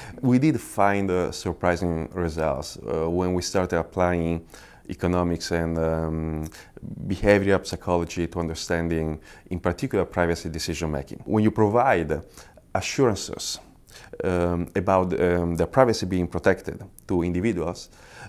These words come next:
individuals become actually, uh, less willing, uh, to provide personal information, which is a counterintuitive result. And the reason we believe, uh,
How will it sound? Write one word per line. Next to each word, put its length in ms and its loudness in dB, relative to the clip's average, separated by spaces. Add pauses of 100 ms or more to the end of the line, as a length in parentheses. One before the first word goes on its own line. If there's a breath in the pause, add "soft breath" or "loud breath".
(160)
individuals 520 2
become 340 -2
actually, 520 0 (340 loud breath)
uh, 480 -2 (200)
less 600 0
willing, 560 0 (360 soft breath)
uh, 120 -2
to 120 -6
provide 440 4
personal 320 2
information, 600 0 (360 loud breath)
which 240 -4
is 240 2
a 300 4
counterintuitive 680 -2
result. 600 -2 (100)
And 400 2
the 720 2
reason 440 2
we 100 4
believe, 500 2
uh, 180 4